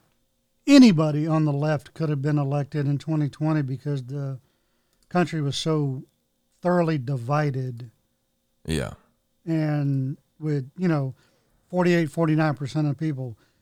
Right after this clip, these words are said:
Speaker 1: just polarized anti-Trump.
Speaker 2: Yeah,
Speaker 1: And
Speaker 2: yeah.
Speaker 1: then the other, most of the other half, you know, blinded pro-Trump. You know,
Speaker 2: Mm-hmm.
Speaker 1: best thing I heard all week was, uh,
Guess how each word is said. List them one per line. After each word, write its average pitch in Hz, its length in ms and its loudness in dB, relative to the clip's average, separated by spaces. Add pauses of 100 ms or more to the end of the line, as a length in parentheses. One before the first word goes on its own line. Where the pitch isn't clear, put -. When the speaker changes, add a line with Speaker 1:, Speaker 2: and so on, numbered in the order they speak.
(140)
Speaker 1:
just 156 180 -4 (140)
polarized 151 720 0
anti-Trump. 151 840 -2 (1000)
Speaker 2:
Yeah, 80 220 -4 (140)
Speaker 1:
And 185 140 4
Speaker 2:
yeah. 170 60 4
Speaker 1:
then 160 80 2
the 156 140 0
other, 160 300 -2 (640)
most 185 300 0
of 165 80 0
the 147 100 2
other 156 200 2
half, 143 280 0 (340)
you 160 120 -4
know, 147 100 0
blinded 143 720 0 (380)
pro-Trump. 156 640 -4 (760)
You 165 120 -4
know, 147 60 -2
Speaker 2:
Mm-hmm. 143 180 -4 (640)
Speaker 1:
best 202 180 2
thing 208 180 2
I 180 120 4
heard 165 240 2
all 156 200 0
week 160 220 -4 (220)
was, 143 480 -6 (920)
uh, 147 440 -8